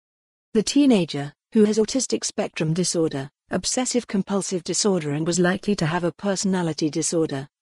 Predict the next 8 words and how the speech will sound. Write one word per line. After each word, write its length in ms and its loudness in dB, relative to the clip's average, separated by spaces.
has 140 0
been 160 2
held 360 2
at 120 -4
Broadmoor 540 2
Hospital 440 -4
since 340 0
mid-October. 800 -2